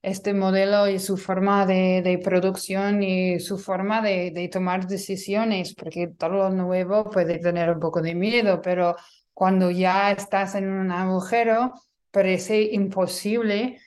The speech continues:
cambiar cómo estás haciendo las cosas, porque solo estás mirando a corto plazo cómo sacarte de,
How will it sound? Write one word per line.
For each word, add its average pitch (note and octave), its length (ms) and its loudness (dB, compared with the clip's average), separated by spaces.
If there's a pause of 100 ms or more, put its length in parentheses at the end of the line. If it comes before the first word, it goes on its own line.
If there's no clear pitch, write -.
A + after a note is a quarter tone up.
cambiar F#3+ 840 2
cómo F#3 300 4
estás F#3 380 0
haciendo F3+ 420 0
las E3+ 220 0
cosas, A#3+ 400 2
porque F3+ 280 -2
solo G3 280 2
estás G3 340 -2
mirando G3 460 0
a F#3 140 0
corto G3 340 0
plazo F#3 440 -2
cómo F#3 280 0
sacarte F3+ 600 -2
de, D#3+ 340 -2